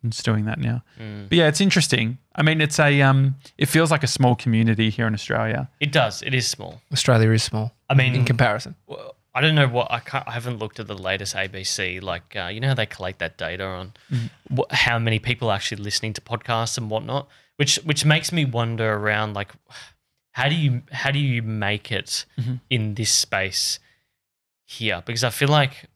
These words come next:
Speaker 2: you know, th-, this is one thing that we had with our show where we've moved away from the mics and gone towards more of a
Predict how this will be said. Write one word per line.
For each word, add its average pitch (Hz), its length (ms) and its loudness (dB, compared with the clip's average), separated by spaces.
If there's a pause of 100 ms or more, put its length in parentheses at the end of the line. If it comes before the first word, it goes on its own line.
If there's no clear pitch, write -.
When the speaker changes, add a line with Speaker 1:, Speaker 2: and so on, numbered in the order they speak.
(300)
Speaker 2:
you 123 80 -2
know, 113 120 2
th-, 139 200 0
this 139 140 2
is 135 80 2
one 127 220 2
thing 131 180 0
that 113 80 -2
we 113 240 -2
had 107 340 -2
with 104 180 -8
our 98 440 -2 (420)
show 110 340 2
where 104 140 -4
we've 104 180 -2
moved 110 320 -2
away 104 240 0
from 107 240 -4
the 101 60 -4
mics 101 500 -2
and 107 120 -8
gone 98 260 -6
towards 101 400 -8
more 101 240 -4
of 98 120 -10
a 98 380 -4